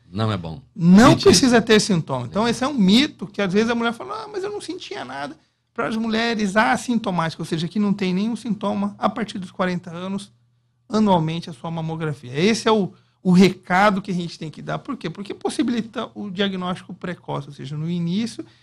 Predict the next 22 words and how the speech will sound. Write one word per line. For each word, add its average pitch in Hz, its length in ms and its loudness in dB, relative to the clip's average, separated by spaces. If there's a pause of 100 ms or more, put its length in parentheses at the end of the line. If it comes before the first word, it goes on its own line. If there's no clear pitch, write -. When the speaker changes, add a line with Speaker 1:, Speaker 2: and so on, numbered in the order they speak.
(140)
Speaker 2:
e 247 80 4
a 233 40 8
gente 226 220 6
tem 247 180 0
todas 240 560 6
as 220 160 -2
ferramentas. 165 840 -4 (540)
Hoje 220 280 8
a - 40 6
gente 202 140 0
sabe 180 320 -4
que, - 180 -8
além 190 180 -2
da 220 100 -4
cirurgia, 180 580 -6
tem 170 340 -8 (120)
a 151 120 -8
necessidade, 151 680 -8
muitas 156 360 -4
vezes, 156 200 -2
de 139 100 -10
quimioterapia, 170 1000 -4